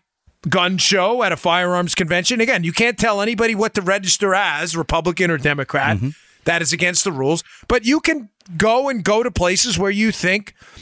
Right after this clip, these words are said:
Speaker 1: Republicans may be, and you can't turn someone down. If a Democrat, 'cause I want to register Democrat, go right ahead, knock yourself out.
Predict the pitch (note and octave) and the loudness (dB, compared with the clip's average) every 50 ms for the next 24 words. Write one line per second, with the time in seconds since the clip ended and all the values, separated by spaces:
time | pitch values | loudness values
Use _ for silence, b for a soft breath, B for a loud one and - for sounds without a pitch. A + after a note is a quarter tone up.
0 | B B B B B B B _ - A3+ - - G#3 G#3+ G#3+ A#3 - C4 A#3+ A3 | B B B B B B B _ 0 0 2 2 2 0 0 0 0 0 0 2
1 | B3 D4 D4+ C4 F#4+ G4 D#4 A3 F#3 F3+ G3+ - - B3 A#3 F3+ - G#3+ G#3+ G#3 | 2 0 2 2 2 2 2 2 0 0 0 0 2 2 2 2 0 0 0 0
2 | - - G3+ F#3+ F3+ E3+ D3+ B3+ C#4+ B3+ C#4 E4+ C4+ E3 E3 - E3 E3 G3 G3 | 0 0 0 0 0 0 0 0 0 0 -2 -2 -2 -4 -2 0 0 0 0 0
3 | - - C#3 C3 - C3+ D3 D#3+ D#3+ D3+ D#3+ D#3+ D3+ C#3 D#3 D3+ C#3 - - F#3+ | -2 -2 -4 -4 -2 -2 0 0 2 2 0 0 0 0 0 0 0 0 0 0
4 | A3 C4+ G#3+ - G3+ G3 - A3+ A3+ C4 D4 C#4+ C#4+ C#4+ D4 G3 D3+ D3 D3 - | -2 -2 -2 -2 -2 0 2 0 0 2 0 0 2 0 0 0 0 -2 -2 -2
5 | D#3 - F#3+ F#3 E3+ A#3+ A3 C#3+ G#2 | 0 0 0 0 0 0 -2 -2 -4